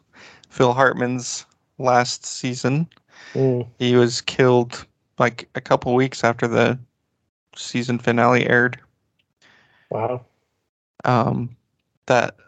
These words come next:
Speaker 1: the last episode of that season is the Titanic episode. I don't know if you remember that one.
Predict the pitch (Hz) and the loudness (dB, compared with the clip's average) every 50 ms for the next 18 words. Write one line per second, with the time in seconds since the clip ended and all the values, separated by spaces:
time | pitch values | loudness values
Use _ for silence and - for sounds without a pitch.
0 | _ _ _ - 131 127 131 139 135 - 147 139 135 - - - 131 120 120 117 | _ _ _ 0 2 2 2 2 0 2 0 0 0 -2 -2 -2 0 2 2 2
1 | - - - - 127 117 - 117 117 113 110 - 120 113 - - 123 120 113 - | 2 -2 -6 -8 -8 -6 -4 -4 -4 -4 -4 -4 -6 -6 -2 -4 -4 -4 -2 -2
2 | 135 135 147 165 165 - 190 185 - 202 - - 196 202 214 220 208 - - _ | -2 0 0 0 0 0 -2 -2 -2 -8 -6 -2 0 0 0 0 -2 -6 -10 _
3 | _ _ _ 160 - - 131 123 123 - - 117 131 127 123 123 127 123 131 - | _ _ _ -18 -8 -4 -4 -4 -4 -4 -4 -2 0 0 2 2 2 4 4 4
4 | 127 143 147 156 | 4 2 2 0